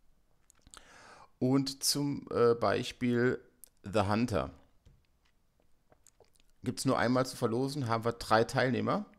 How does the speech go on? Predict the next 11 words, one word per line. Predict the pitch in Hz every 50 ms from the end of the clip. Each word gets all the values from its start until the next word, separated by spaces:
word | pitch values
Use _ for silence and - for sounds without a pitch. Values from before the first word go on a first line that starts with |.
| - _ _ -
Nick, | 143 147 170 175 185 - - - _ _ _ _ _ _ _ _ _ - _ _ _ _ _ _ _ _ _ _ _ - - - -
Smeno | - - - 123 127 131 127 131 127 123 123 120 - - _ _
und | - 104 107 - -
Nesjob. | 98 104 107 120 135 - - 87 - - - - _ _ _ - - - - - - - - - - _
Ich | - -
hab's | 117 -
vielleicht | - - 104 107 110
jetzt | 117 - -
ein | 98
bisschen | 107 - - -
abgekürzt. | - - - 120 117 - - 117 113 110 - - -